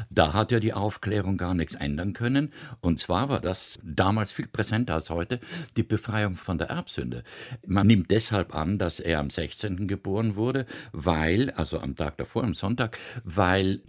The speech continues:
die Säuglingssterblichkeit enorm war. Fünfundzwanzig Prozent aller Säuglinge haben das erste Lebensjahr nicht überstanden.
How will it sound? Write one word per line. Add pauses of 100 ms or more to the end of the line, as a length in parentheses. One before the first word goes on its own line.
die
Säuglingssterblichkeit
enorm
war.
Fünfundzwanzig
Prozent
aller
Säuglinge (100)
haben
das
erste
Lebensjahr
nicht
überstanden.